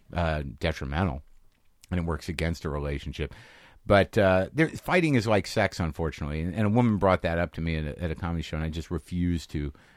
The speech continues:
acknowledge it at the time. But, you know, fighting is something I think some people do in place of sex. Uh, fighting is something that, that is sort of can lead to sex,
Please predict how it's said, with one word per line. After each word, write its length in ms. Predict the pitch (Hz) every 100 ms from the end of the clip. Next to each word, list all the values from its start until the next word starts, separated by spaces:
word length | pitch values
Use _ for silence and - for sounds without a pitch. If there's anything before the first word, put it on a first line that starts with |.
| -
acknowledge 480 | 82 87 92 82
it 100 | 76
at 100 | 69
the 80 | -
time. 500 | - 92 85 73 62 - - - - - -
But, 400 | 82 104 95 - - - - -
you 80 | 107
know, 60 |
fighting 340 | - 113 117 117
is 100 | 101
something 280 | 107 104 95
I 40 |
think 200 | 90 92
some 160 | - 90
people 220 | 85 92
do 200 | 80 87
in 80 | 71
place 340 | - 95 95
of 80 | 92
sex. 440 | - 92 87 - - _ _ _ - - -
Uh, 160 | 87
fighting 380 | - 101 98 95
is 100 | 90
something 480 | - 92 98 87 82
that, 300 | 92 90 80
that 320 | 90 85 82
is 240 | 92 85 80
sort 240 | - 90
of 100 | 78
can 200 | - 82
lead 180 | 90 107
to 60 | 101
sex, 500 | - 104 104 -